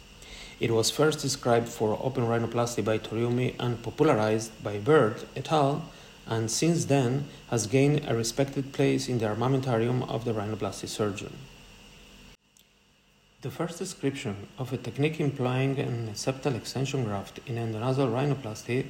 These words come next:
was published by Margulis and Arel in two thousand and seven and was termed horizontal columellar strut.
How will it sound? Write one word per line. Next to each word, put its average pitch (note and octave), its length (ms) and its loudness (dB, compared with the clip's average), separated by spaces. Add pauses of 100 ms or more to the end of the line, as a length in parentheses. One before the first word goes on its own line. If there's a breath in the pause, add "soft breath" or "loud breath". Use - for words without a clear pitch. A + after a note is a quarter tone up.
(440 loud breath)
was A2+ 160 -6
published D#3 560 0
by A#2 140 -2
Margulis A#2+ 600 0
and G#2 140 -4
Arel A#2+ 420 0 (360 loud breath)
in A2+ 180 -2
two D3 140 0
thousand C#3+ 400 2
and G#2+ 160 -2
seven A2+ 560 -2 (680 loud breath)
and A2+ 220 0
was A#2 200 0
termed D#3 500 4
horizontal C#3 680 0
columellar A#2+ 640 0
strut. G2 480 -8